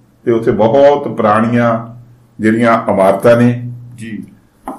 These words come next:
Speaker 1: ਉਹ ਕਪੂਰਥਲੇ ਦੇ ਮਹਾਰਾਜਿਆਂ ਨੇ, ਮਤਲਬ, ਬਣਾਈਆਂ ਨੇ।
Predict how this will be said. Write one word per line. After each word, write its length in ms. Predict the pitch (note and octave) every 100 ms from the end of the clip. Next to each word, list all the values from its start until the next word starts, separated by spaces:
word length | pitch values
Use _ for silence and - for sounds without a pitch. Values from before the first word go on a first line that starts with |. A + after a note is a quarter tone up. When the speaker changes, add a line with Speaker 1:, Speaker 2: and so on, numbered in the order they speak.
| - _ -
Speaker 1:
ਉਹ 600 | D3+ D#3+ D#3+ E3 E3 - - _
ਕਪੂਰਥਲੇ 580 | C3+ B2+ D3+ D#3 D#3+ D3+
ਦੇ 440 | D3 D3 C#3+ - - -
ਮਹਾਰਾਜਿਆਂ 720 | G2 A#2 B2 C#3+ G#2 G#2+ G#2+
ਨੇ, 80 | G#2+
ਮਤਲਬ, 260 | G#2 G#2
ਬਣਾਈਆਂ 420 | F#2 F#2 F2+ F#2+ A#2
ਨੇ। 340 | C3+ D3+